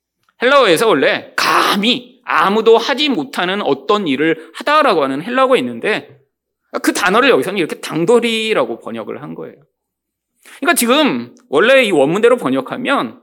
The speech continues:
"아리마대 요셉은 아무도 하지 못하는 일을 감히 이렇게 하며 예수의 시체를 달라고 했다"라고 하는 뜻인 것이죠.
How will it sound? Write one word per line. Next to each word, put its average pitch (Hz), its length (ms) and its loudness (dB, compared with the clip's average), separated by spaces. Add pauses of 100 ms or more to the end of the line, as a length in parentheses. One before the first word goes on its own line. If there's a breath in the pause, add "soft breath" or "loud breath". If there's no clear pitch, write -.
"아리마대 226 600 2
요셉은 120 880 -6 (1000 loud breath)
아무도 226 380 6
하지 311 300 2
못하는 269 500 2
일을 165 520 2 (280)
감히 214 760 0 (540)
이렇게 269 340 -2
하며 233 440 -4
예수의 139 400 -6
시체를 180 500 -8
달라고 127 580 -4
했다"라고 190 640 -4
하는 120 360 -10 (480 soft breath)
뜻인 175 300 -12
것이죠. - 360 -20